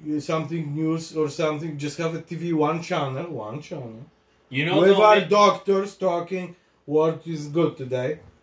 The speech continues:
Speaker 1: what diet, what covid nineteen numbers, and that's it. I don't need nothing else.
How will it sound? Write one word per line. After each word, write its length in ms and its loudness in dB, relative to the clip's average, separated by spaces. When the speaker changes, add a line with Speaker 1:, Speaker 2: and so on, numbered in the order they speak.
Speaker 1:
what 300 2
diet, 540 2
what 340 0
covid 360 2
nineteen 380 -4
numbers, 460 -2
and 180 -6
that's 160 -8
it. 240 -2
I 140 0
don't 180 -2
need 180 -6
nothing 380 -4
else. 240 -6